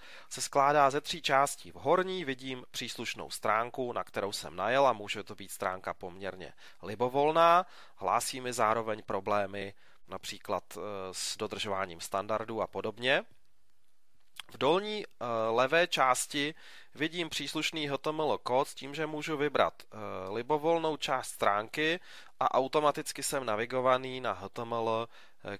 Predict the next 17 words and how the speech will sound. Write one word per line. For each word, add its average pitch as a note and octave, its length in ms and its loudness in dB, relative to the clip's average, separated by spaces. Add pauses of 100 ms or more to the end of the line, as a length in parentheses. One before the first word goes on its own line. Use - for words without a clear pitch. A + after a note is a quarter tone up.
které A2 540 2 (120)
odpovídá G#2+ 800 2
téhleté G#2+ 460 -4
části, G2+ 640 -6
části G2 380 -4
stránky. F#2 640 -2
Eh, G2 1400 -10
ta D3 120 6 (800)
pravá D3+ 420 10
spodní C#3 540 -6
část D#3+ 440 4
okna D3 420 4
je F#2 240 -2
taky - 260 -10
určitě D#3 420 -6
zajímavá, D#3 640 8
kde B2+ 380 2